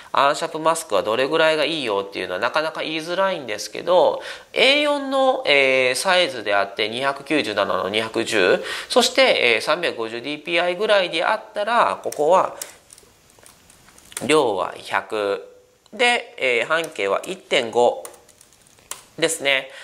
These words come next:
そして、えー、敷地は五レベルでいいと思いますね。なので、あの、もう少し、えー、シャープが欲しいなっていう場合はですね、半径を上げると結構エッジの、その、半径の部分が、うん、なんていうかね、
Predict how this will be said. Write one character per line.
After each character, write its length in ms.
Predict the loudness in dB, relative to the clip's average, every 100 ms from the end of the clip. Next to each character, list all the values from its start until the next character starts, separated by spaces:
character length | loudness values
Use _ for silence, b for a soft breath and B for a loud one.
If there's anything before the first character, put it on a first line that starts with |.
| B
そ 160 | -8 -6
し 60 |
て、 320 | 0 4 4 2
え 200 | 0 -2
ー、 20 |
敷 440 | -8 -10 -8 -8
地 160 | -10 -6
は 360 | 0 0 0 -14 -20 _ _ -18 0
五 300 | 2 2 2
レ 120 | 2
ベ 140 | 2 -4
ル 160 | -8 B B B 0
で 180 | 0
い 60 | 0
い 40 |
と 120 | -6 -10
思 120 | -10
い 60 |
ま 140 | -12 -12
す 140 | -2
ね。 260 | 0 0 -4 B B
な 140 | -2 0
の 120 | 2
で、 380 | 2 2 0 -2
あ 180 | 2 4
の、 320 | 4 2 0
も 180 | 2 0
う 40 |
少 200 | 2 0
し、 120 | 2
え 440 | 0 0 2 4 4
ー、 20 |
シ 120 | 2
ャ 100 | 0
ー 20 |
プ 160 | 2 2
が 100 | 2
欲 120 | 2
し 180 | -2 -4
い 40 | -2
な 280 | 0 2
っ 80 | 0
て 100 | -4
い 220 | -4 -2
う 60 | 0
場 140 | 4
合 100 | 6
は 100 | 6
で 80 | 4
す 140 | 2 2
ね、 200 | 0 0
半 300 | 2 4 4
径 220 | 4 6 8
を 40 |
上 120 | 6
げ 100 | 4
る 140 | 0 -2
と 120 | 0
結 260 | 0 0
構 220 | -2 -2 0
エ 100 | 0
ッ 160 | 0 -6
ジ 100 | 2
の、 300 | 2 2 -4 -10
そ 160 | 0 4
の、 320 | 6 4 2 B B
半 240 | 2 2 2
径 160 | -2
の 140 | -2 -2
部 80 | -4
分 280 | -6 -6
が、 360 | 2 4 4 -4
う 400 | -16 -18 -16 -18
ん、 80 | -8
な 60 | -8
ん 60 |
て 80 | -8
い 40 | -10
う 40 |
か 80 | -6
ね、 200 | -6